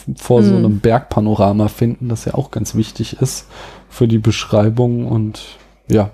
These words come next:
Speaker 1: da haben sie halt eben diese Landschaft gefunden.
Speaker 2: Ich hab Rohan tatsächlich auch grün im Kopf.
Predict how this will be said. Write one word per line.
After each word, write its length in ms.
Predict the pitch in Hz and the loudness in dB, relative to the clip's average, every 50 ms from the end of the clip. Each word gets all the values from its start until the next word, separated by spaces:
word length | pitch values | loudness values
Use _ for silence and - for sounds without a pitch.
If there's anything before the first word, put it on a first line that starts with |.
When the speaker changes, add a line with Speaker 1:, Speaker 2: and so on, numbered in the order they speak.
| - - | -8 -8
Speaker 1:
da 120 | - 107 | -6 -4
haben 140 | 107 107 110 | -4 -2 -2
sie 80 | 110 110 | 0 -2
halt 120 | 107 117 | 0 0
eben 200 | 113 107 107 107 | -2 -2 0 0
diese 200 | 123 127 - 110 | 0 2 2 2
Landschaft 400 | - - 101 - - 110 - - | 0 0 -2 -2 -4 -6 -6 -8
gefunden. 440 | - - - 120 117 113 - - _ _ _ - - - - - | -14 -10 -6 -6 -6 -6 -8 -14 _ _ _ -20 -20 -20 -20 -18
Speaker 2:
Ich 100 | - - | -6 -4
hab 120 | 226 202 - | -2 -2 2
Rohan 340 | 165 202 226 214 226 233 220 | 2 4 4 6 4 4 2
tatsächlich 360 | 214 202 - 214 - - - | 2 2 0 0 0 0 -2
auch 120 | - 214 - - - | -2 -2 -2 -8 0
grün 220 | - 202 196 190 | 2 4 4 4
im 140 | 185 170 175 | 4 2 0
Kopf. 420 | - - 214 - - _ - - | -4 -4 -8 -8 -8 _ -20 -20